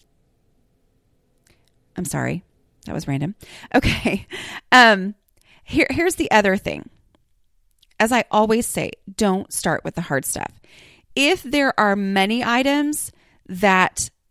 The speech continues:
either the potential replacement cost or the idea of what could you get if you sell it, if there are thing-, if money is the first thing that comes in your mind when you think, "What's keeping me from decluttering?"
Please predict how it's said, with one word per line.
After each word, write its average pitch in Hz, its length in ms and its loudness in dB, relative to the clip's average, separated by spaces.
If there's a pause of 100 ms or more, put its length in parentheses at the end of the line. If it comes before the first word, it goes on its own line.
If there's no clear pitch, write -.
(340)
either 208 420 4
the 156 720 0 (220)
potential 226 500 -2
replacement 247 600 -4
cost 226 500 0 (100)
or 156 460 -2 (300)
the 160 500 -2
idea 170 480 0
of 156 340 -4 (460)
what 185 300 -2
could 180 180 -4
you 175 60 -4
get 151 140 0
if 151 140 -4
you 143 80 -4
sell 262 360 0
it, 247 240 0 (480)
if 226 200 0
there 269 200 4
are 285 140 2
thing-, 240 420 -2
if 202 140 -4
money 233 500 2
is 226 140 -2
the 190 100 0
first - 520 0
thing 190 220 0
that - 140 -2
comes 196 280 -2
in 190 100 0
your 190 140 2
mind 151 300 0
when 170 120 -2
you 165 100 0
think, 147 240 -4
"What's - 220 -2
keeping 208 320 -6
me 190 100 -2
from 175 220 -6
decluttering?" 175 560 -2